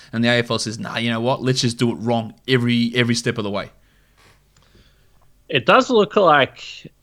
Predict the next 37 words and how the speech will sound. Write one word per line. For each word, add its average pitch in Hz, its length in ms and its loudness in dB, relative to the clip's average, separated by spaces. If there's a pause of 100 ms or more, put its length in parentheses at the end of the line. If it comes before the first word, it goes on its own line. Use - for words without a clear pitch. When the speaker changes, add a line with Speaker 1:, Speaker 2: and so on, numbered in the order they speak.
(200)
Speaker 2:
and 143 240 -2
based 165 280 2
on 175 120 0
the 131 60 -2
picks - 540 -4
that 123 720 -2
the 131 80 -4
Blues 120 640 -2
have, 104 640 2
it 120 140 0
looks 165 360 -2
like 170 280 4
they'll, 156 240 6
I 180 80 2
mean, 208 120 4
they'll 247 100 6
probably 196 360 4
end 151 100 0
up 131 140 0
getting 120 220 -2
pick 113 180 -6
seven. 95 360 -6 (260)
And, 120 540 2 (1300)
Speaker 1:
Which 175 140 2
Speaker 2:
you 214 60 2
Speaker 1:
is 208 80 8
Speaker 2:
know, 196 80 8
Speaker 1:
a 196 40 4
joke 196 220 4
for 175 100 0
a 165 40 4
bloke 180 240 0
who 170 100 0
doesn't 156 380 0
wanna 151 160 -2
be 117 240 -2
there 117 240 -8